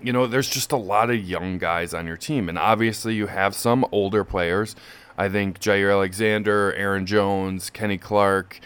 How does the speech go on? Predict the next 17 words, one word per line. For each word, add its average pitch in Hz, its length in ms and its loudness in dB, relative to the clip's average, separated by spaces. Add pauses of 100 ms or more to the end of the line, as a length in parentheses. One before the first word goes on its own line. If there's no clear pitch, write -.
(280)
Elgton 92 320 0
Jenkins 104 540 -2
can 113 120 -2
all 110 120 4
play 113 320 4
a, 101 140 2 (380)
a, 98 380 2
a 110 120 -2
veteran 107 500 -2
role 120 360 2
on 90 160 -4
this 87 220 -8
team, 95 220 -8
but 107 120 -4
they're 143 140 0
still 135 460 2
your, 107 360 0